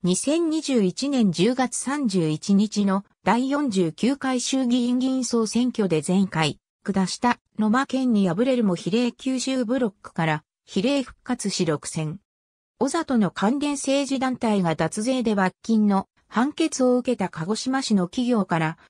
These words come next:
パーティー券購入による資金提供を受けていたことが判明した。この会社は八年七月から十年六月にわたり、材料費や外注費を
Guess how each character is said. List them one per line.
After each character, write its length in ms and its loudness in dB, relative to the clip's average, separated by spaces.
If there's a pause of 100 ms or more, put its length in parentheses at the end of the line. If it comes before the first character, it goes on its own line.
パ 180 2
ー 20 0
テ 160 -6
ィ 120 0
ー 60 -10
券 240 -2
購 280 -2
入 180 2
に 180 2
よ 120 2
る 200 -2 (180)
資 160 -8
金 260 -4
提 260 -2
供 340 0
を 120 2
受 240 0
け 0 -
て 100 0
い 140 2
た 120 -2
こ 120 -4
と 100 0
が 120 0
判 280 0
明 160 2
し 160 -8
た。 180 -4 (720)
こ 140 2
の 120 2
会 220 0
社 160 -2
は 100 0
八 300 -2
年 220 2
七 340 -4
月 220 -4
か 140 -2
ら 120 2
十 300 0
年 240 2
六 260 -2
月 320 0
に 140 4
わ 120 2
た 140 -2
り、 220 -2 (220)
材 280 0
料 180 2
費 200 -2
や 100 0
外 240 0
注 220 -2
費 160 -2
を 180 2